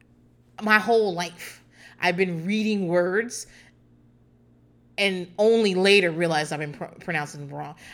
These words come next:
Actually, um, I talked about the word kayfabe, which is the,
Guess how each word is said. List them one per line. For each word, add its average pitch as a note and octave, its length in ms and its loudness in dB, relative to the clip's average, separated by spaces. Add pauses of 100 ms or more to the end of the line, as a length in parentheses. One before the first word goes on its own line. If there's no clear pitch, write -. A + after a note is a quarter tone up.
Actually, A3 560 4
um, F#3 480 -4 (1500)
I G3+ 60 0
talked C4 240 4
about B3 120 -2
the A3+ 60 0
word G#3 200 2
kayfabe, C4 680 4 (380)
which F#3+ 180 -4
is F3+ 360 2
the, E3 680 -4